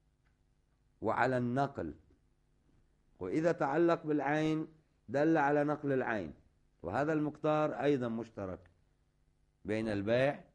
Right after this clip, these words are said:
وبين الهبة. لكن لفظ الهبة أو معنى الهبة من أين يفهم؟ لا من لفظ التمليك.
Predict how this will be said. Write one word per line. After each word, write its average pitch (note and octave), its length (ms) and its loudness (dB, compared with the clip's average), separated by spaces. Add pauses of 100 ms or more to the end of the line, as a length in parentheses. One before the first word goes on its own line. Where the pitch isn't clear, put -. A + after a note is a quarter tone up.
(760)
وبين A#2 340 -2
الهبة. A#2+ 500 0 (1300)
لكن A#2+ 680 -4 (1160)
لفظ A#2 380 -2
الهبة C3+ 460 0
أو A2+ 300 0
معنى A#2+ 340 -2
الهبة D#3 340 0
من C#3+ 160 -4
أين F#3 280 0
يفهم؟ A2 460 -6 (1080)
لا D#3+ 260 0
من F#3 220 0
لفظ C3 260 0
التمليك. G#2+ 600 -6